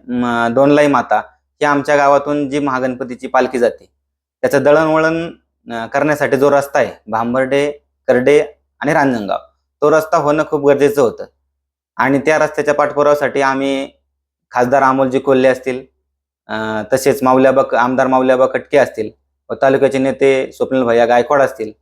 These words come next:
यांच्या माध्यमातून व जयेशदादा शिंदे असतील यांच्या माध्यमातून पाठपुरावा केला व पीएमआरडीच्या माध्यमातून सोळा कोटी रुपये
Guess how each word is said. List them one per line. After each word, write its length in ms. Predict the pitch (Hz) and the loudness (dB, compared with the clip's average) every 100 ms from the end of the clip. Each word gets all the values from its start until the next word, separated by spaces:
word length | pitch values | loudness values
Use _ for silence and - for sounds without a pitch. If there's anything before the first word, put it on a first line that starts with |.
| _ _ _ _ _ - | _ _ _ _ _ -4
यांच्या 260 | 135 139 147 | -2 0 0
माध्यमातून 760 | 139 131 139 143 151 151 151 - _ - | 0 0 0 0 -2 -4 -6 -16 _ -2
व 100 | 123 | 0
जयेशदादा 460 | 123 139 135 139 139 | 4 4 4 4 2
शिंदे 260 | 135 151 | 0 2
असतील 360 | 147 120 113 101 _ _ _ _ 123 | 2 0 -6 -14 _ _ _ _ -8
यांच्या 260 | 131 143 | -4 -2
माध्यमातून 640 | 139 131 139 135 139 143 139 - | -2 0 0 0 0 0 -2 -2
पाठपुरावा 500 | 135 131 135 147 139 | -2 0 0 2 2
केला 300 | 131 127 131 _ _ _ - | 0 -2 -6 _ _ _ -4
व 120 | 131 | -2
पीएमआरडीच्या 680 | 135 147 147 147 143 143 151 | 2 2 4 2 0 -2 0
माध्यमातून 600 | 143 127 127 127 123 139 | 0 -2 -2 -2 -4 -6
सोळा 360 | 143 - 143 151 | -6 0 2 2
कोटी 260 | 143 127 | 0 -4
रुपये 300 | 127 127 139 | -4 -4 -4